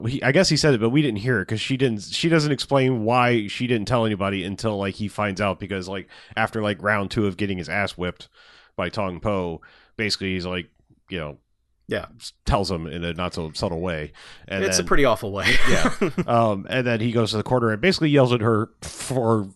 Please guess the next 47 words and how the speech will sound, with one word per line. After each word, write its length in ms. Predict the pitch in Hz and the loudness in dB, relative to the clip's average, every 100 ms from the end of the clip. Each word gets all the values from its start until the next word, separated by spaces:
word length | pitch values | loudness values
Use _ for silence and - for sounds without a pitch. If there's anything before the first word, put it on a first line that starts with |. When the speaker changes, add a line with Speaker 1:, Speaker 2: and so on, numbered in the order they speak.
| 104 | -4
Speaker 1:
not 260 | 120 120 | 0 0
telling 280 | - 127 151 | 2 2 4
him, 200 | 165 156 | 4 4
I 100 | 151 | 2
guess, 280 | 143 160 - | 4 2 2
or 200 | 131 104 - | -2 -4 -6
it 220 | 123 113 | -6 0
happening 380 | 131 139 147 135 | 0 2 0 0
to 120 | 143 | 0
her. 120 | 139 | 0
I 100 | 139 | 2
don't 220 | 143 120 | 2 2
know. 260 | 113 117 117 | 2 2 2
It's, 200 | 117 - | 2 0
it's 320 | 123 120 - | -4 -4 -6
not 360 | 127 120 117 - | 0 0 0 -6
the 100 | 82 | -12
best 240 | 113 113 - | -2 -2 0
way 140 | 110 | 0
to 60 | 101 | 0
handle 320 | 107 107 113 | -2 -2 -2
it. 100 | 107 - - - - | -4 -10 -20 -20 -8
And 160 | 110 113 | -4 0
then 160 | 117 | 0
she's 220 | 110 120 107 | 0 -2 -2
just 140 | 104 | -2
like, 240 | 113 104 | -2 -2
"We 240 | 113 131 127 | -4 -2 0
didn't 240 | 131 123 | -2 0
want 140 | 127 117 | 0 0
to 40 | |
tell 180 | 135 117 | 2 4
you 160 | 113 | 4
'cause 280 | 101 104 92 | 2 0 0
we 60 | 110 | -2
needed, 280 | 107 104 101 | -2 -4 -6
you, 200 | 107 104 - 92 | -8 -8 -10 -14
you 240 | 101 107 | -8 -6
needed 240 | 107 104 | -4 -4
your 100 | 98 | -4
mind 280 | 92 101 95 | -2 -2 -2
focused 500 | 98 92 92 85 - | -4 -4 -4 -8 -8
and 300 | 92 90 82 - _ _ - | -8 -8 -12 -16 _ _ -12
you, 120 | 87 | -10
you 40 | |
Speaker 2:
Mm-hmm. 160 | - 98 | -8 -6
Speaker 1:
know." 220 | 73 76 | -8 -8